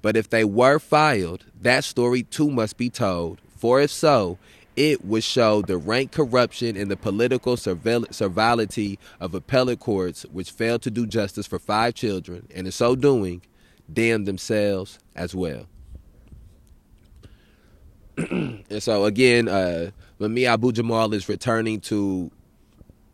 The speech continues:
returning to speak about the Central Park Five, uh, returning to speak about, uh, the wrongful conviction that they had,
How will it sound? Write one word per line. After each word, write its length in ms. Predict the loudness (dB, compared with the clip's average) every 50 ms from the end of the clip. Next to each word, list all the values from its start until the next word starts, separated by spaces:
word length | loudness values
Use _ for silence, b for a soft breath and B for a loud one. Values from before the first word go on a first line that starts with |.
| _ _ _ _ _ _ _ _ _ _ _ _ _ _ _ _ _ _ _ _ _ _ _ _ _ _ _
returning 480 | -8 -8 -2 0 0 0 2 -2 -4
to 560 | -4 -4 -2 0 0 0 0 -2 -4 -6 -8 -14 b b b b b b
speak 400 | b -12 -12 -2 0 0 2 2
about 420 | 2 0 0 0 -2 -2 -2 -4 -4
the 160 | -4 -4 -4
Central 380 | -4 -4 -4 -4 -2 -2 -4 -2
Park 260 | 0 0 0 0 -2
Five, 680 | -2 -2 -2 0 0 0 0 -2 -2 -4 -8 -12 -20 -20 -20 _
uh, 240 | -12 -12 -10 -12 -12 -14 -14
returning 480 | -10 -10 -6 -4 -4 -4 -2 -4 -4 -4
to 140 | -6 -6
speak 280 | -6 -6 -6 -6 -4 -2
about, 480 | -4 -2 0 0 0 0 0 -2 -6 -10 b b b b b b b b b -18
uh, 160 | -18 -16 -16 -18 -20 -20 -16 -8
the 220 | -6 -4 -4 -4
wrongful 440 | -4 -2 -2 0 0 -2 -2 -4 -4
conviction 540 | -4 -4 -6 -2 0 -2 -2 -2 -4 -6 -4
that 160 | -4 -6 -2
they 140 | -2 -2 -2
had, 460 | 0 -2 -2 -2 -2 -2 -2 -4 -6